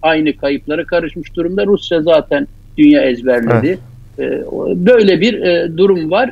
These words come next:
Speaker 1: E, e, umarız Joe Biden'la uluslararası kurallara dayalı liberal, e, e, düzen, e, geri döner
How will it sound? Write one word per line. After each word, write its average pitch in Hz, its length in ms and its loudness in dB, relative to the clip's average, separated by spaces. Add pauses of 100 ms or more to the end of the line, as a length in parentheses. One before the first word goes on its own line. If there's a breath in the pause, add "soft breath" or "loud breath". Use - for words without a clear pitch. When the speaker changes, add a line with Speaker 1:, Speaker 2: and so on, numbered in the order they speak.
(120)
Speaker 1:
E, 175 280 -6 (500)
e, 160 240 -2
umarız 262 500 2
Joe 247 220 0
Biden'la 226 580 -6
uluslararası 226 640 -8
kurallara 220 580 0
dayalı 202 340 2
liberal, 208 400 0
e, 202 220 -8
e, 156 920 -6
düzen, 170 460 2 (440)
e, 156 180 2
geri 185 420 0 (200)
döner 156 400 2